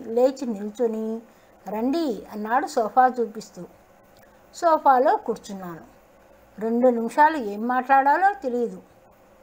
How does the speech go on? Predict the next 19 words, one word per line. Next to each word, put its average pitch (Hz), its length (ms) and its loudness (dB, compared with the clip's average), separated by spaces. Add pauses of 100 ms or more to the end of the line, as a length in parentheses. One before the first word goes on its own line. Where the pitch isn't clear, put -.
(480)
కానీ 254 680 2
ఆయన 220 260 -4
బాధను 233 480 0
పంచుకోవాలని 247 840 2
మాత్రం 233 400 -2
ఉంది. 196 340 -10 (920)
"సారీ, 226 500 -2 (220)
అసలు 233 400 0
ఎలా 220 340 0
జరిగింది?" 302 760 -2 (160)
అని 247 120 -2
అడిగాను, 240 560 2 (160)
ఎలా 220 220 4
మొదలు 254 320 0
పెట్టాలో 240 520 2
తెలియక. 202 460 -8 (1400)
తనకి 226 580 -4
ఐదేళ్ల 233 460 6
క్రితం 226 300 -4